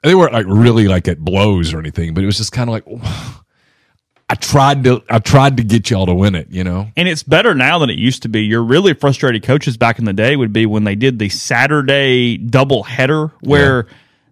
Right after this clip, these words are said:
Speaker 2: they didn't do, you know, now Saturday's single elimination. They took a game out of it. If you get to Saturday, it's one loss and you're out, even if you haven't lost. But even ten years ago or, or fewer, if that winning team lost, they had to turn around and play again.
Speaker 1: Yeah.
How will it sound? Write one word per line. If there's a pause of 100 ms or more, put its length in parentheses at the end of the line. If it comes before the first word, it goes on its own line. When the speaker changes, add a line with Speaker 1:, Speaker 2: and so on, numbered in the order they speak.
Speaker 2:
they
didn't
do,
you
know,
now
Saturday's
single
elimination.
They
took
a
game
out
of
it.
If
you
get
to
Saturday,
it's
one
loss
and
you're
out,
even
if
you
haven't
lost.
But (440)
even
ten
years
ago
or,
or
fewer, (680)
if
that
winning
team
lost,
they
had
to
turn
around
and
play
again.
Speaker 1:
Yeah.